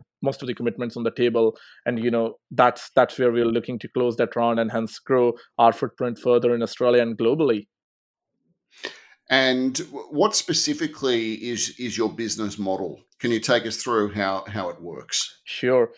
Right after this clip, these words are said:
Speaker 1: So basically, uh, we work with the restaurants. Let's say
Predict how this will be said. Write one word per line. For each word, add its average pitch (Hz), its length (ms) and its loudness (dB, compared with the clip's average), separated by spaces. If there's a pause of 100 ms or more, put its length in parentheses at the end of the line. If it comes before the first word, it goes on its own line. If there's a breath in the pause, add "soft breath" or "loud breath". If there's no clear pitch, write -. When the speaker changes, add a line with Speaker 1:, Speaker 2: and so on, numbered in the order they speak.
(140 soft breath)
Speaker 1:
So - 160 4
basically, 202 680 6
uh, 120 300 10 (200)
we 160 260 4
work 156 260 8
with 143 80 2
the 131 80 4
restaurants. 117 720 -2
Let's 143 280 4
say 117 280 2